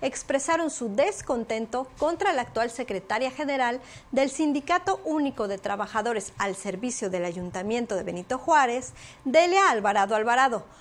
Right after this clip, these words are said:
por el acoso y las amenazas para trabajar en contra de su voluntad, haciendo proselitismo a favor del pri, Partido Verde Ecologista de México y Nueva Alianza.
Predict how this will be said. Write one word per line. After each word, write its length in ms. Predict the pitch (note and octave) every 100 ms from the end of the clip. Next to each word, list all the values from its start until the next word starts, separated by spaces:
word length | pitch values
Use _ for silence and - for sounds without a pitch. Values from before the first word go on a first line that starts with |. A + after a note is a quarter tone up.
| - -
por 260 | A#3 - -
el 220 | F#4+ G#4+
acoso 480 | D#4 - B3 C4 -
y 60 | A#3
las 240 | F#3 -
amenazas 600 | B3 D4+ D4 A#3+ B3 B3+
para 280 | - D4+ D#4+
trabajar 540 | D#4+ D#4+ D#4+ D4 C#4+ -
en 180 | D4 D4
contra 380 | C4 A3 G#3 G3+
de 80 | G3+
su 140 | A3+
voluntad, 440 | A3+ C4+ C4+ E4+ E4+ - - - - -
haciendo 520 | B3 - D#4+ C#4+ C4
proselitismo 920 | G3 G3 F4 G4+ F#4+ C#4 C4+ C4+ D4
a 120 | B3 A3
favor 360 | G#3+ G#3+ B3
del 180 | B3 A3+
pri, 320 | - A3+ G#3+ - - - -
Partido 440 | B3 B3+ F4+ F#4+
Verde 260 | E4 B3+ A3
Ecologista 580 | G#3 G#3+ F3+ A3+ - C4+
de 60 |
México 480 | C#4 C4 C4+ C#4 D#4
y 120 | D#4+ D4+
Nueva 260 | D#4 C#4+
Alianza. 480 | A#3+ G#3 F3 - -